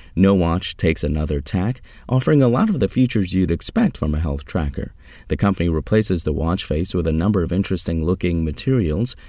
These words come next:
subverting the standard tiny smartphone display approach that Apple,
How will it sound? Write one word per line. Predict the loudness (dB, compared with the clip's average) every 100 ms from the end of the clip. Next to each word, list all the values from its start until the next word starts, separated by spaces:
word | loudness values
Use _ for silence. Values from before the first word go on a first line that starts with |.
| -14
subverting | -2 0 2 4 4 2
the | 0
standard | -2 0 2 2 0 -2
tiny | -2 0 0
smartphone | -2 -2 -2 -2 -2
display | -4 -4 -2 0
approach | -2 -2 -4 -2
that | -4 -4 -4
Apple, | -4 -2 -4 -4